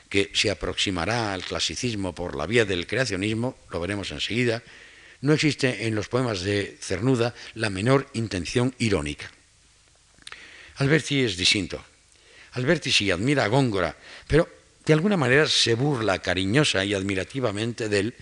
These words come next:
hasta el punto de escribir una soledad tercera,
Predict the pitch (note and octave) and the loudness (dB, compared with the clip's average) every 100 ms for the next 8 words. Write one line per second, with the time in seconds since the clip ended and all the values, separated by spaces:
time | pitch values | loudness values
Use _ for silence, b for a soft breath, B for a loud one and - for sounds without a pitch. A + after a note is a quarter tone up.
0 | B B B B - - D#3 F3 D#3+ C3+ | B B B B -2 0 2 0 2 2
1 | G2+ - G#2+ C3 C#3+ D3 C#3 - C3 A2+ | 2 -2 -2 0 0 0 -2 -2 0 0
2 | A2 C#3 - G#2+ F2 - C#3+ F2+ D2+ | -2 -4 -4 -4 -4 0 2 2 -2